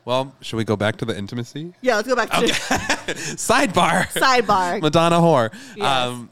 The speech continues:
Speaker 1: okay, so the next form of intimacy that I wanna talk about is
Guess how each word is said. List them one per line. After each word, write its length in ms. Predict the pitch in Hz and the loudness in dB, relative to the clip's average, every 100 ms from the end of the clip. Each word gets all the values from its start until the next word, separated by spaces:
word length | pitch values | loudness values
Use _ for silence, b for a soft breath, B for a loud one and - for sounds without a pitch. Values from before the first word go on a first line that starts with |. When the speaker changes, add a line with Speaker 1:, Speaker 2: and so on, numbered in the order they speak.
| - | -4
Speaker 1:
okay, 300 | 185 170 113 | -2 0 -2
so 460 | - 165 135 110 - | 0 2 2 0 -8
the 300 | 127 123 123 | -4 0 0
next 260 | 123 151 - | 0 -2 0
form 180 | 170 156 | 0 0
of 120 | 117 | 0
intimacy 500 | 110 - 107 - 107 | -4 -4 -6 -4 -4
that 140 | 98 | -2
I 60 | 95 | -2
wanna 180 | 92 92 | -4 -6
talk 240 | 98 92 | -8 -8
about 240 | 95 92 101 | -6 -6 -6
is 420 | 95 92 90 | -6 -6 -8